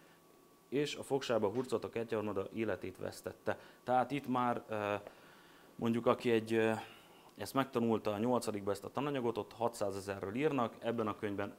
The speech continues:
több mint ötszázezerről, tehát, hogy itt, ö, már a számokkal kapcsolatosan vannak komoly problémák, de a kollégáim ezt itt felvetették, illetve a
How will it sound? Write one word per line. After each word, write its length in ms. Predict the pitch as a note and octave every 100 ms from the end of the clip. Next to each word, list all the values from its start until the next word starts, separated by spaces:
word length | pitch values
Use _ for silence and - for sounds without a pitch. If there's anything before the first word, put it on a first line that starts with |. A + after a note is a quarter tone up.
| - - -
több 180 | B2 A2
mint 200 | G2 G#2
ötszázezerről, 880 | C#3 - C3+ A#2+ A2 A#2 A2+ G#2 - - -
tehát, 280 | - G#2+ A2
hogy 180 | A#2 A2+
itt, 200 | A2+ -
ö, 180 | A2+ A2 - -
már 340 | A#2 B2 A#2+ -
a 40 |
számokkal 500 | - B2 A#2 G#2 G#2
kapcsolatosan 640 | B2 A2+ A2+ G#2 A2 G#2+
vannak 260 | A2+ A#2 G2
komoly 260 | B2+ A2+ G2
problémák, 500 | C#3+ C#3+ B2 A2+ A2
de 100 | A#2+
a 200 | - G#2+
kollégáim 480 | B2 A#2 A2 G#2
ezt 160 | G#2 -
itt 100 | G#2+
felvetették, 720 | A#2+ B2 G#2+ G#2 - A2+ A2+
illetve 360 | G#2 G2 G#2
a 120 | G2+